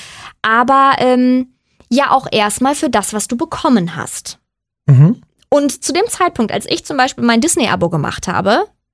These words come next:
Speaker 1: wusste ich noch gar nicht richtig, was kommen da überhaupt
Speaker 2: Ich
Speaker 1: für
Speaker 2: wusste ja auch
Speaker 1: Filme.
Speaker 2: noch nicht, was ich kriege dann,
Speaker 1: Genau.
Speaker 2: ne? Genau, es war die Katze im Sack.
Speaker 1: Mhm. Und du hast dir schon so gedacht,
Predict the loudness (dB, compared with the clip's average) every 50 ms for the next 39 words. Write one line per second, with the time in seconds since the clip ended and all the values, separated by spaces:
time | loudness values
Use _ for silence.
0 | _ _ _ _ -2 -2 0 0 0 -2 -2 0 0 -2 0 0 -2 -2 -2 -2
1 | -4 -2 0 0 0 0 -2 -2 -4 -4 -4 -4 -6 -6 -6 -4 -2 -2 -2 -2
2 | -2 -4 -4 -2 0 0 0 -2 -2 -2 -2 -2 -2 -2 0 0 0 2 2 2
3 | 2 2 4 4 4 4 2 2 0 0 -2 0 0 -2 -4 -6 -2 0 2 2
4 | 2 2 0 -2 0 0 2 2 4 4 4 4 4 4 4 2 2 2 0 0
5 | 0 2 0 -2 0 2 2 2 4 4 2 0 -2 -2 0 2 2 2 2 2
6 | 0 0 -2 -6 -12 _ 0 2 2 4 4 2 2 2 -2 -4 -6 -6 -2 0
7 | 0 2 2 0 -2 0 0 0 0 0 0 0 0 -2 -2 0 0 0 -2 -2
8 | -6